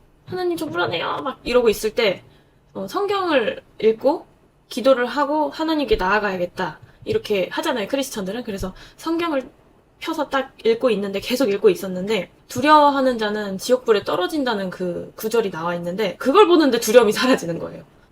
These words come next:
어떻게 보면 그거는 공감도 아니고 하나님이 되게 강하게 말씀하시는 구절인 거잖아요. 근데 그 구절에서 하나님의 그 전지전능하심과 나를 얼마나 사랑하시고 내가 너를 구원할 자라는 그런 확실한 그 하나님의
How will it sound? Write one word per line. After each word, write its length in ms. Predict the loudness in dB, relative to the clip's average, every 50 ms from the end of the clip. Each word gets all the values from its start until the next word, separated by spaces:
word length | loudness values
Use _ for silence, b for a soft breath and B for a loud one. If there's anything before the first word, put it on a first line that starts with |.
| _ -4
어떻게 280 | -4 0 0 2 0 2
보면 220 | 0 0 0 0
그거는 320 | -2 0 0 0 0 0
공감도 460 | 0 0 -2 2 2 2 2 2 0 0
아니고 420 | -2 -2 -4 -4 -6 -6 -6 -4
하나님이 400 | -4 -2 0 0 0 0 -2 -4
되게 240 | -4 -4 -4 -4 -4
강하게 340 | -6 -6 -2 -2 0 0 -2
말씀하시는 800 | -2 -2 -4 -4 -6 -6 -8 -8 -8 -6 -8 -8 -8 -8 -8 -10
구절인 340 | -10 -4 0 0 0 0 -2
거잖아요. 420 | -6 -8 -10 -12 -14 -14 -14 -16 -18 b b b b b b
근데 480 | -2 0 2 4 4 2 0 -2 -8 -18 -20 -20 _ _ _ _ _ -4
그 160 | -2 -2 -2
구절에서 380 | -2 -2 2 4 4 4 4 2
하나님의 720 | 0 -2 -2 0 0 0 0 0 0 0 0 -2 -2 -6 b b b b b b b _ _
그 240 | -6 -2 0 0 0
전지전능하심과 1200 | 4 4 4 6 4 2 0 0 0 0 0 0 -2 -2 -2 -4 -6 -2 0 0 0 0 -2 -4 0
나를 220 | 0 2 2 2
얼마나 360 | 2 2 2 2 0 0 -2
사랑하시고 720 | -4 -4 -4 -2 0 0 -2 -2 -4 -6 -4 -4 -6 -6 B B B B B B B B 2
내가 220 | 4 6 6 6
너를 460 | 6 4 6 6 6 4 4 2 -6 _ _ _ -20 -14
구원할 500 | -4 2 4 4 4 6 4 2 0 0
자라는 500 | 0 0 0 0 0 -2 -4 -6 -6 -8
그런 460 | -4 0 0 2 2 2 0 -2 -6 -10
확실한 680 | -10 -10 -8 -4 -2 0 2 2 2 2 0 0 -4 -8 b b b b b b b -14
그 320 | -4 0 0 0 0 0 -6
하나님의 720 | -6 -4 -2 0 0 2 2 2 2 0 0 -2 -6